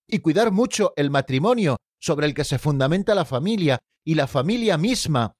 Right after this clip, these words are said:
y siempre respetando ese principio de subsidiariedad. Es el número cuatrocientos tres del compendio del Catecismo, cuando hablábamos de la doctrina social de la Iglesia, el que nos explica qué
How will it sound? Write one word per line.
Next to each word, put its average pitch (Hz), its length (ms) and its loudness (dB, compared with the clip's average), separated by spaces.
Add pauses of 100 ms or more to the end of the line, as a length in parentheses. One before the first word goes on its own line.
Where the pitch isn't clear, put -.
(100)
y 156 120 -2
siempre 226 500 0
respetando 170 880 0 (220)
ese 165 320 0
principio 151 680 0
de 131 100 2
subsidiariedad. 110 960 0 (380)
Es 220 140 -2
el 226 100 0
número 233 260 2
cuatrocientos 170 800 -2
tres 185 340 0
del 131 200 -2
compendio 170 440 0
del 135 140 0
Catecismo, 165 760 0
cuando 123 260 0
hablábamos 143 500 2
de 135 80 2
la 131 120 2
doctrina 135 460 0
social 139 400 -2
de 151 80 2
la 175 100 2
Iglesia, 143 480 0 (280)
el 139 120 -2
que 147 120 0
nos 147 160 -4
explica 214 540 -4
qué 214 320 2